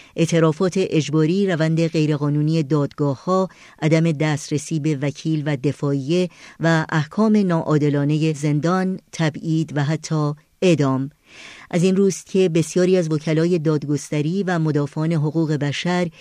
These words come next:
ریشه اکثر موارد نقض حقوق بشر در ایران رو در عدم اجرای عدالت و حاکمیت قوانین عادلانه می‌دانند. قوانینی که در میثاق بین المللی حقوق مدنی و سیاسی ثبت شده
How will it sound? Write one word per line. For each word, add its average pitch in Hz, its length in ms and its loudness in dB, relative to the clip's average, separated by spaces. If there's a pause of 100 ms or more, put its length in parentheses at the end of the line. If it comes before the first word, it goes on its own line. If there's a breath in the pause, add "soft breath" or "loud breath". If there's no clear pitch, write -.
(240 loud breath)
ریشه 226 640 0
اکثر 226 440 -2
موارد 160 420 2
نقض 151 340 0
حقوق 151 380 -2
بشر 151 360 -2
در 143 160 -2
ایران 156 320 0
رو 165 180 2 (320 loud breath)
در 160 320 2
عدم 175 300 0
اجرای 160 520 0
عدالت 151 560 0
و 151 160 0 (240 loud breath)
حاکمیت 151 640 0
قوانین 143 540 0
عادلانه 139 560 2
می‌دانند. 135 520 0 (420 loud breath)
قوانینی 180 480 2
که 175 360 0
در 160 180 2
میثاق 160 500 0
بین 160 260 2
المللی 156 480 2
حقوق 156 400 0
مدنی 156 480 2
و 156 100 -2
سیاسی 151 600 -4 (260 soft breath)
ثبت 165 340 0
شده 170 420 0